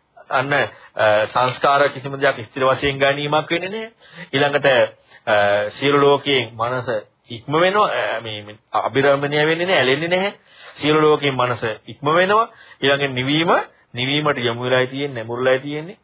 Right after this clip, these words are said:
සංයෝජන ප්‍රහාණය වෙලා යනවා. උතුම්ම ශ්‍රමණත්වයට යොමු වෙනවා. ඊළඟට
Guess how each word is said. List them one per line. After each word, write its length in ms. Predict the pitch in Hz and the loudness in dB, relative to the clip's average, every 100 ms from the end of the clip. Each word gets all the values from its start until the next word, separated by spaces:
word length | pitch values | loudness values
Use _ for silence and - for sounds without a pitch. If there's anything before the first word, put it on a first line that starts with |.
| _ | _
සංයෝජන 600 | - 127 139 151 147 139 | -4 -4 0 0 0 -2
ප්‍රහාණය 400 | 131 127 156 175 | -2 0 0 0
වෙලා 200 | 123 113 | 0 0
යනවා. 260 | 107 110 110 | -2 -6 -8
උතුම්ම 360 | 120 175 175 196 | -4 -2 -2 -2
ශ්‍රමණත්වයට 680 | 175 143 135 123 120 117 | -2 -2 -2 -4 -8 -10
යොමු 180 | 123 104 | -12 -14
වෙනවා. 240 | 92 87 _ _ - _ - - - - | -18 -20 _ _ -20 _ -20 -20 -16 -2
ඊළඟට 400 | 170 247 277 | 2 4 4